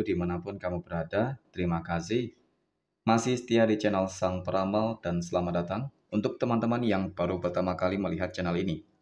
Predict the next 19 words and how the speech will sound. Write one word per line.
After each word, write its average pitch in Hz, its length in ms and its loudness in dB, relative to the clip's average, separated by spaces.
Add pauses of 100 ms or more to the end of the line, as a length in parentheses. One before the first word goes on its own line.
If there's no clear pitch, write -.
jangan 87 320 2
lupa 98 480 2 (960)
untuk 135 320 6
mengaktifkan 131 640 4
tombol 107 320 6
lonceng 113 480 4
dan 92 160 2
notifikasinya 98 800 2
ya, 113 320 2
agar 104 560 0 (320)
tidak 95 320 4
ketinggalan 107 560 4
info 107 400 6
terbaru 110 480 4
zodiak 95 480 2
kamu 98 400 2
selanjutnya. 92 880 2 (320)
Terima 95 240 2
kasih. 95 480 0